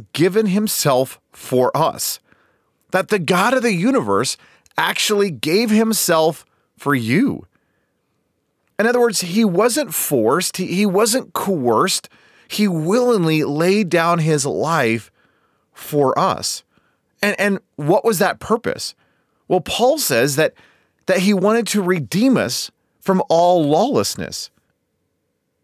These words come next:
That word redeem has this idea of to liberate or to redeem a captured person by paying a demanded price for the return. In other words, it means to set free or rescue someone.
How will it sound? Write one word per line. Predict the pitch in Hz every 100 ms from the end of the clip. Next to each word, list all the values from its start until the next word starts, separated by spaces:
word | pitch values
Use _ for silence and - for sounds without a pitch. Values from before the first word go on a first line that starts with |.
| _ -
That | 156 143
word | 151 139
redeem | 123 120 135 139
has | 131 135
this | 127 -
idea | 135 135 180 202
of | 135
to | - 143
liberate | 123 170 170 160 143 135
or | 120 107 - - -
to | -
redeem | 160 151 110 143 170 175
a | 127
captured | 110 - 139 - 127 110
person | - 139 - 110
by | 120
paying | 113 - 156 175 165 120 113 - _ -
a | 143
demanded | 139 123 131 131 117
price | - - 127 120
for | - 110
the |
return. | 92 92 - 170 87 - _ _ _ _ - -
In | 185 180
other | 190
words, | 151 143
it | 170
means | 151 147
to | 165
set | 156 - 160
free | - - 147 147
or | 143 147 147
rescue | 135 208 - 135 101 - -
someone. | - 127 104 80